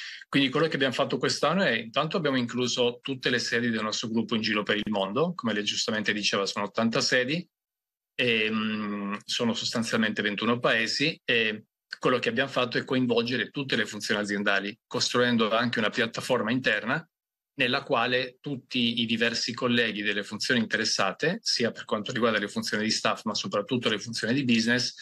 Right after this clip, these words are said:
potevano tranquillamente, eh, mettere i loro target, eh, aggiungere le iniziative che in questo momento stiamo mettendo in campo, in modo tale da poter avere in tempo reale un lavoro integrato. Quindi questo è stato sicuramente un,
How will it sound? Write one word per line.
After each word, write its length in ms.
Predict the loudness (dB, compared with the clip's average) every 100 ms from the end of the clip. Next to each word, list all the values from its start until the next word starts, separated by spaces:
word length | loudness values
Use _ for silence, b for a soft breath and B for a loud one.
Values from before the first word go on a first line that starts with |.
| B B B _
potevano 480 | -2 2 0 0 0
tranquillamente, 880 | -2 0 2 2 2 0 0 0 0
eh, 360 | 0 2 0
mettere 520 | -2 0 0 0 -2
i 40 | 0
loro 180 | 0 2
target, 580 | 0 0 0 -2 0
eh, 580 | 0 0 0 0 0 0
aggiungere 720 | -2 -4 -2 0 2 2 0 0
le 100 | -2
iniziative 560 | -4 -4 -4 0 -2
che 100 | -2
in 60 | -2
questo 220 | -2 2
momento 200 | 0 0
stiamo 220 | 0 0
mettendo 340 | -2 0 0 0
in 80 |
campo, 460 | 0 0 0 -2 -4 B B B _ 0
in 120 | 2
modo 180 | 4 2
tale 180 | 0
da 120 | 0 -2
poter 280 | -2 0
avere 200 | 2 0
in 100 | -2
tempo 300 | -2 -2 0
reale 280 | 0 2 0
un 80 | 0
lavoro 260 | -2 -2 -4
integrato. 640 | -4 -2 -2 -4 -6 -12
Quindi 200 | -6 -4
questo 240 | 0 0 0
è 20 |
stato 220 | -2 -2
sicuramente 560 | -2 0 2 2 2 0
un, 460 | 0 0 0 0